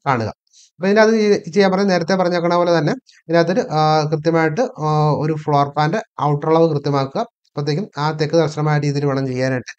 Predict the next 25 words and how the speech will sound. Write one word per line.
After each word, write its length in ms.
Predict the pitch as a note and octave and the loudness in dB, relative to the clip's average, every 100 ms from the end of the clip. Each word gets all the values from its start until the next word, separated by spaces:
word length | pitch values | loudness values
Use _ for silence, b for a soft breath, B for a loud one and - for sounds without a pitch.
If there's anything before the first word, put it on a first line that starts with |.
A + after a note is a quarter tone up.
| B B C3+ | B B -2
അതുപോലെ 220 | D3 D3+ | 2 2
ഗ്രഹബന്ധ 300 | C#3+ C#3+ D3+ | 2 0 -2
സൂത്രം 280 | D#3 D#3 D3+ | -2 0 -2
കൃത്യമായിട്ട് 360 | D3+ D3 C#3 | -2 -2 -2
മാർക്ക് 360 | C#3+ C3 C3+ C#3 | 0 0 -2 -2
ചെയ്തിട്ട് 180 | C#3+ F3+ | -4 -4
അവിടെ 240 | - D3 | -4 -4
കൃത്യമായിട്ട് 400 | C#3+ C3 C#3+ C#3 - | -4 -4 -2 -2 -4
ഒഴിവ് 240 | B2+ C3+ | -6 -2
കൊടുക്കണം. 300 | C#3+ A#2+ E3 B3 _ _ - | -2 -2 -6 -10 _ _ -6
അത് 60 | D#3 | 0
കഴിയുമ്പോഴത്തേക്കും 400 | E3 D#3+ D3+ D#3 | 0 2 0 0
ഇവിടെ 180 | D3 D#3 _ C3 | -2 -2 _ -6
ഈ 140 | D3+ | -2
ഒരു, 180 | D#3+ D#3+ - | 0 -2 -2
ആ, 120 | D3 | -4
മാസ്റ്റർ 320 | C#3+ C#3 - | -2 -4 -4
ബെഡ്റൂമിന്റെ 420 | D3+ D#3 D#3 D#3 D3 | -4 0 0 0 0
അളവ് 200 | C3+ C3+ | 0 -2
കൃത്യമായിരിക്കണം. 540 | B2+ C3+ C3 B2 G#3+ - B B | -6 -4 -4 -4 -8 -10 B B
അതുപോലെ 240 | C#3 C#3+ C#3+ | 0 2 2
തന്നെ 140 | D3 | 0
ഈ 100 | C#3+ | -2
ബെഡ്റൂമിന്റെ 420 | D#3+ C#3 C#3 C#3 | 0 0 0 -2
അളവ് 140 | C3+ | -2